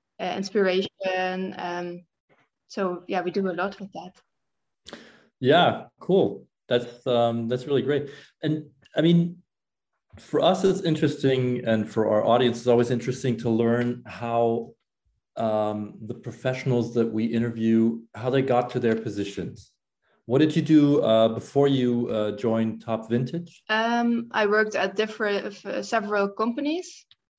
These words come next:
Speaker 1: I did, uh, the marketing, online marketing at Mac Shoes, so also in fashion. I worked at a, uh, communication office, um, and I also worked at a bank, so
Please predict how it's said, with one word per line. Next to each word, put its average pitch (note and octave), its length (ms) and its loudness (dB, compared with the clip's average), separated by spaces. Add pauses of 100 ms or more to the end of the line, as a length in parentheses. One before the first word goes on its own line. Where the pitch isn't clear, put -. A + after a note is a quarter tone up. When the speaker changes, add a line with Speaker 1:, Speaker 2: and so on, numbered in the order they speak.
(300)
Speaker 1:
I F#3+ 160 -2
did, F#3+ 340 -2
uh, F#3+ 200 2
the F#3+ 100 -4
marketing, F#3+ 880 -4
online G#3 260 0
marketing G3 600 -4
at F#3+ 260 -6
Mac G3 240 -4
Shoes, C#4+ 520 -10 (180)
so F#3 480 -8
also G3+ 260 -2
in F#3 80 -6
fashion. B3+ 560 -4 (640)
I G3+ 140 2
worked G3+ 280 0
at G3 120 -2
a, G3 280 0
uh, F#3 100 -4
communication G3+ 640 -4
office, D#4 600 -8 (340)
um, A#3+ 380 -4
and G#3 140 -4
I G#3+ 60 0
also A3 260 -2
worked G#3 240 0
at G3 80 0
a F#3+ 60 -2
bank, E3+ 480 -4 (160)
so F3+ 320 -6